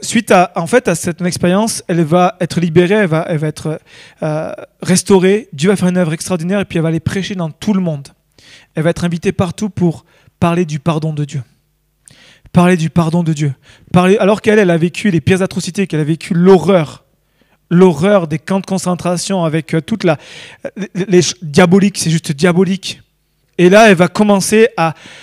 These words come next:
sortir et à, à, à prêcher le pardon. Et alors qu'elle se retrouve dans une conférence, elle, elle prêche le pardon, elle va dire, « C'est dans une église de Munich que je l'ai vu, chauve et trapu, serrant un feutre beige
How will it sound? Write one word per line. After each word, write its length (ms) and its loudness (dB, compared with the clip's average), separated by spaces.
sortir 400 0
et 40 2
à, 100 4
à, 200 0
à 220 -4
prêcher 340 2
le 120 4
pardon. 400 -2
Et 80 4
alors 160 6
qu'elle 140 -2
se 80 -2
retrouve 180 0
dans 80 4
une 180 2
conférence, 920 -2
elle, 300 4
elle 140 0
prêche 300 2
le 100 2
pardon, 340 2
elle 120 2
va 120 6
dire, « 300 -2
C'est 140 -4
dans 100 4
une 160 0
église 240 2
de 80 0
Munich 340 0
que 140 2
je 100 2
l'ai 120 4
vu, 340 -2
chauve 400 2
et 60 2
trapu, 520 -2
serrant 380 2
un 60 2
feutre 380 0
beige 400 2